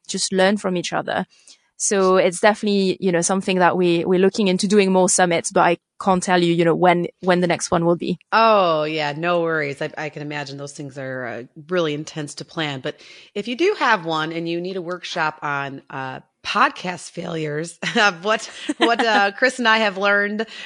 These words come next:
Speaker 2: throughout the past couple of years to, uh, what works and what doesn't work, uh, definitely, definitely let us know. Or I can
Speaker 1: <laughs>
Speaker 2: just give you tips on the side. I'll give you the Cliff Notes. So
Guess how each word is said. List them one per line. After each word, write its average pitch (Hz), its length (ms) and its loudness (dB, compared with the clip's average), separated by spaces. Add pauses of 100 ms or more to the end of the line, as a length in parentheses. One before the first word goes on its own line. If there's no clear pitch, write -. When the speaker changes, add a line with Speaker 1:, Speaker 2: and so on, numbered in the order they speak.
(140)
Speaker 2:
throughout 202 260 4
the 214 80 -6
past 202 320 2
couple 180 240 -2
of 175 60 -8
years 185 560 -4 (100)
to, 165 520 -4
uh, 156 60 -2
what 170 220 2
works 180 300 -4
and 180 80 -6
what 160 140 -4
doesn't 170 280 -2
work, 151 300 -10 (120)
uh, 147 280 -4
definitely, 175 680 -4
definitely 190 360 -8
let 160 140 -6
us 160 100 -10
know. 165 320 2
Or 185 120 4
I 208 120 2
can 214 100 -4
Speaker 1:
<laughs> 214 60 -2
Speaker 2:
just - 100 -12
give 190 160 -2
you 220 140 -2
tips - 240 -4
on 170 100 0
the 160 80 -2
side. 175 320 2
I'll 165 80 2
give 202 140 -4
you - 40 -6
the 170 60 -4
Cliff 254 320 -2
Notes. 147 340 -8
So 151 340 -2